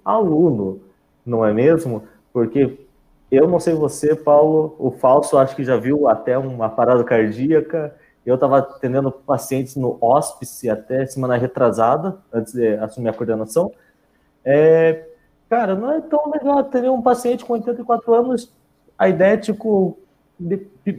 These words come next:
pneumopauta e o cara é parando a tua mão. Então é pra isso que a gente estuda fisiologia,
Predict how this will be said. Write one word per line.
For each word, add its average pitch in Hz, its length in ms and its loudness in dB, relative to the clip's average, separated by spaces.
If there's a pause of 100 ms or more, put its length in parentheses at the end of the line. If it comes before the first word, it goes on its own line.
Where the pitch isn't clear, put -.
(140)
pneumopauta 202 1000 2
e 330 680 2
o 339 80 -4
cara 359 200 0
é 359 40 -2
parando 370 340 2
a - 20 -4
tua 370 160 -2
mão. 339 400 2
Então 196 220 0
é 240 40 -2
pra 233 200 2
isso 240 160 -4
que 254 60 -4
a 233 40 -2
gente 233 140 -4
estuda 233 280 -2
fisiologia, 233 840 -2